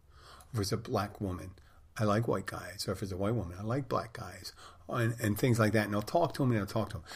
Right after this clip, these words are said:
Now, I never got into the deep one conversation, 'cause this is what I do. I don't understand where, if I have an Insta-, Instagram account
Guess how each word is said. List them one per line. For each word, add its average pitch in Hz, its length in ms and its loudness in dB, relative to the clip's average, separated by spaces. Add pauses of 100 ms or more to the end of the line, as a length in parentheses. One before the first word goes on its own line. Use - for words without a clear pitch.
(180)
Now, 135 180 4
I 120 80 4
never 202 260 8
got 190 260 6
into 135 160 4
the 113 100 8
deep 135 440 2 (420)
one 107 600 8 (840)
conversation, 110 720 4
'cause 101 180 2
this 120 180 6
is 110 120 4
what 110 200 10
I 101 140 6
do. - 280 -6 (2000)
I 127 200 12
don't 156 240 8
understand 90 600 -2 (680)
where, 107 420 10 (420)
if 120 180 8
I 135 120 12
have 139 160 8
an 113 80 6
Insta-, 120 540 4 (280)
Instagram 117 480 8
account - 420 -8